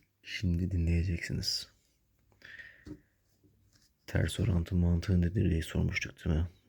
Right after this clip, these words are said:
Neden çarpılır ters orantı dediğimizde? Şu yüzden.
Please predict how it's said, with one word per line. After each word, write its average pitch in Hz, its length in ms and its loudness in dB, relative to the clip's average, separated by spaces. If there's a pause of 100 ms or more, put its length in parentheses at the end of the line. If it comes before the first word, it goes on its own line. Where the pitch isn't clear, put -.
Neden 95 320 4
çarpılır 87 540 -2
ters - 400 -4
orantı 85 380 0
dediğimizde? 85 640 0 (2250)
Şu - 480 -2
yüzden. 92 420 0